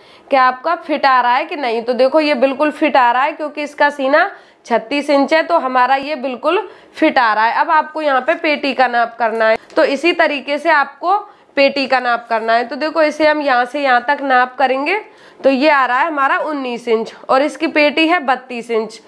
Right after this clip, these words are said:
तो हम यहाँ पे सोलह इंच का निशान लगाएंगे और ये जो हमारा कपड़ा बचा हुआ है, इसका हम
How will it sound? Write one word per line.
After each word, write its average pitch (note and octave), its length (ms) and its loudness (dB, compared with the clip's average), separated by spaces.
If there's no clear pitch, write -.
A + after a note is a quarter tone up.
तो C#4 60 4
हम C#4+ 240 0
यहाँ C4+ 160 2
पे D#4 200 -2
सोलह C#4+ 320 -2
इंच C#4+ 200 -4
का C#4 120 2
निशान C4 400 0
लगाएंगे C4 500 -2
और A#3 160 2
ये C4 200 0
जो D#4+ 140 2
हमारा C#4 300 0
कपड़ा C4+ 340 -2
बचा C4 340 -4
हुआ A#3+ 280 0
है, D#4 240 0
इसका C4+ 380 0
हम D#4 260 -4